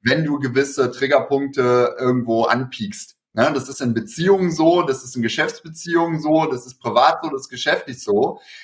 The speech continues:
Aber das Allerbeste ist, habt ihr mitgekriegt, wenn ihr euch den Podcast oder hier diese Folge nochmal anhört, wie exzellent Andreas vorbereitet ist auf uns?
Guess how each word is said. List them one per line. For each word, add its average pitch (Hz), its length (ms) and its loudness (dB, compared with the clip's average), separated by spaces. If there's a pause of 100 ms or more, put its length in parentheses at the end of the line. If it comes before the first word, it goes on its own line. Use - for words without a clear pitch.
(120)
Aber 147 180 4
das 151 200 0 (100)
Allerbeste 214 540 2
ist, 135 340 -2 (220)
habt 196 200 2
ihr 226 100 0
mitgekriegt, 196 640 -2
wenn 139 100 2
ihr 143 80 0
euch 147 120 0
den 143 200 -6
Podcast 165 580 2
oder 139 200 0
hier 143 140 -2
diese 139 220 -2
Folge 156 300 0
nochmal 131 320 0
anhört, 151 360 -4 (200)
wie 156 580 -4
exzellent 220 1040 4
Andreas 185 480 2
vorbereitet 123 680 0
ist 131 220 -6
auf 117 180 0
uns? - 540 -10